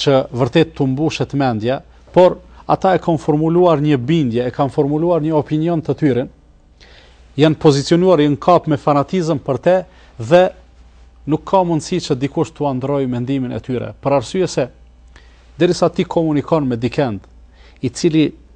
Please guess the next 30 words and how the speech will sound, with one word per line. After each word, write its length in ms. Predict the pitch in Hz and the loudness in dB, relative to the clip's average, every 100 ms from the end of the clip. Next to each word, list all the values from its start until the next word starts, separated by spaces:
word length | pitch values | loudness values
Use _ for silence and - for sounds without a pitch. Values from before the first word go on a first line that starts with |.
| - | -6
e 80 | 127 | -4
ka 200 | - 156 | -2 0
një 160 | 147 | -2
bindje 380 | 117 156 147 131 | -2 -4 -2 -4
të 120 | - - | -6 -8
ktill, 320 | 147 110 85 - - - - - - | -4 -4 -6 -14 -20 -20 -20 -20 -8
ai 160 | 135 165 | 0 0
e 60 | 160 | 2
ka 180 | 180 165 | 2 2
atë 140 | 117 | 0
bindje 380 | 120 180 147 147 131 | -4 -4 -2 -2 0
jo 140 | 143 165 | 0 0
si 140 | 170 | -2
pasojë 440 | 156 143 - 151 139 | 0 -2 2 0 0
e 40 | |
studimit, 540 | - 135 117 117 107 - | -2 -4 -2 -4 -4 -4
jo 100 | 135 | -4
si 140 | 143 | -2
pasojë 400 | 147 123 151 139 | 0 0 0 -2
e 40 | 127 | -2
hulumtimit, 640 | 131 131 113 135 110 - | -4 -4 -4 -4 -4 -2
jo 80 | 143 | -4
si 140 | - 151 | -2 -2
pasojë 360 | 143 - 147 | -2 0 -2
e 20 | 123 | -2
të 140 | 135 | -4
lexuarit, 540 | 117 151 135 117 101 - - - - - | -2 0 0 0 -4 -12 -20 -20 -20 0
jo 120 | 151 | 2
si 160 | 156 170 | 2 0
pasojë 480 | 170 160 185 185 | 0 2 4 4